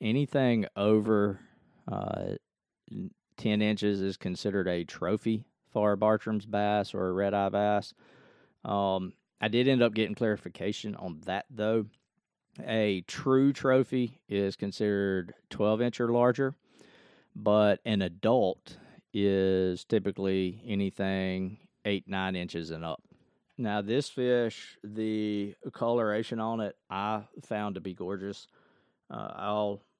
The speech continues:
as with the flies, have a picture on the Inst-, Instagram account,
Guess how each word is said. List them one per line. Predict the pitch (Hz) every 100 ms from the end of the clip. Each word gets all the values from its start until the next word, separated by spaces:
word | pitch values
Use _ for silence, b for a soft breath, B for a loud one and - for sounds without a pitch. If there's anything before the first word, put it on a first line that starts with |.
| _ _ _ -
as | 107 104
with | 107 104
the | 92
flies, | - 101 101 98 90
have | - 101 98 95 90 _
a | 101 98
picture | - 104 - 98
on | 92
the |
Inst-, | 87 - _ _
Instagram | 107 107 - 107 113 110
account, | 98 - 101 107